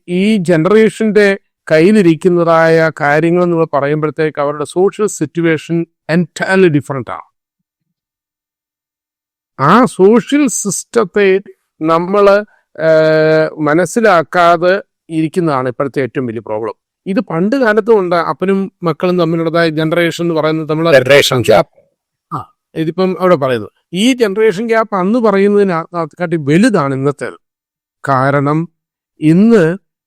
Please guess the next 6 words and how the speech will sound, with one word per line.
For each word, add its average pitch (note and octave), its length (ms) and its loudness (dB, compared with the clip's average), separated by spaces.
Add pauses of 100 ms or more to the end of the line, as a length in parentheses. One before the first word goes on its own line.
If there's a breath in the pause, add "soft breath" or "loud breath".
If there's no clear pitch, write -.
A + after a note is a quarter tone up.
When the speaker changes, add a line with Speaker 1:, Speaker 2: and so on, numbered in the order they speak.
(140)
Speaker 1:
ആ D#3 200 0
വാല്യൂ A3 800 0
എന്ന് G3 100 -2
പറയുന്നത്, F3+ 380 0
നമ്മൾ E3+ 200 0
പറയുന്നത് D#3+ 720 -2